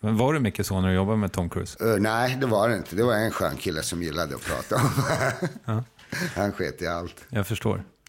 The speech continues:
Speaker 1: Du, jag, jag tänker bara på en sak, för jag, jag frågade dig om ditt driv förut, liksom. Och jag tänker så här, att jag skulle gissa att om man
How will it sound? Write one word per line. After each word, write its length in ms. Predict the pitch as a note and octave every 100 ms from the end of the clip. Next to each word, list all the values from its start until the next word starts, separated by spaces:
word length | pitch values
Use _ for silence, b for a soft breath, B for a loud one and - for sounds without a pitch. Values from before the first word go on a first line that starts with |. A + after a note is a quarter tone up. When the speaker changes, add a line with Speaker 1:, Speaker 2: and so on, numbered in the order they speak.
| B B B B B
Speaker 1:
Du, 260 | C#3+ D#3 - -
jag, 240 | D#3 D#3 -
jag 160 | D#3
tänker 220 | E3+ F#3 E3
bara 140 | C#3+
på 100 | C#3
en 120 | B2+
sak, 200 | C3 A#2
för 100 | -
jag, 240 | C#3 C#3 C#3+
jag 100 | C3+
frågade 340 | D#3+ E3 E3+
dig 260 | A#2+ A#2 A2+
om 120 | A2
ditt 240 | A2 -
driv 460 | D#3 F3+ D#3+ G#2+ G2
förut, 540 | - F#2+ F#2 - -
liksom. 420 | G#2 F#2+ A2+ G#2+
Och 260 | A2+ C3+ C#3
jag 300 | A#2+ C3 C#3+
tänker 260 | D#3 B2+ C3
så 120 | B2
här, 340 | G2+ G#2+ A2+ - _ _
att 340 | C3 B2 - - _ - C#3+ B2+ D3
jag 380 | D3+ D3 E3+ D#3+
skulle 280 | - D3+
gissa 560 | D3+ D3+ E3+ - - D#3
att 260 | G#2+ - -
om 240 | C3 C#3
man 200 | C3+